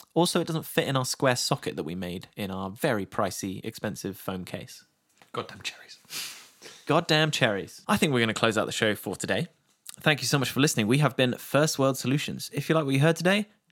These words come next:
Speaker 1: that's great, 'cause we enjoyed making it. And if you enjoyed listening, maybe other people would too.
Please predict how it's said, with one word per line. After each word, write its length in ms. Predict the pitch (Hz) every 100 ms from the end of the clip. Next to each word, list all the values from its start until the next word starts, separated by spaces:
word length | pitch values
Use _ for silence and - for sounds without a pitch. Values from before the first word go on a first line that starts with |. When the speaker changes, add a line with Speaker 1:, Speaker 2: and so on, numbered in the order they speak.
| _
Speaker 1:
that's 320 | - 110 - -
great, 380 | 101 127 202 _ _
'cause 420 | - 107 98 - - -
we 140 | 139
enjoyed 260 | 170 135 143
making 320 | 123 107 90
it. 140 | 85 - - -
And 280 | 107 104 95
if 140 | 107 175
you 80 |
enjoyed 280 | 156 143 143
listening, 400 | 160 - 196 196 - -
maybe 260 | 107 147
other 100 | 160
people 260 | 165 190 190
would 160 | 202 196
too. 260 | 247 117